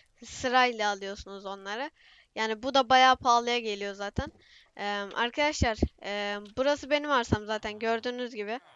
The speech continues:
Eee, eee, yani burası benim arsam. Bak,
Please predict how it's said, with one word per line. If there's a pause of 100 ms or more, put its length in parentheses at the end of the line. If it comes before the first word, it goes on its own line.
(380)
Eee, (2250)
eee,
yani
burası
benim
arsam. (680)
Bak,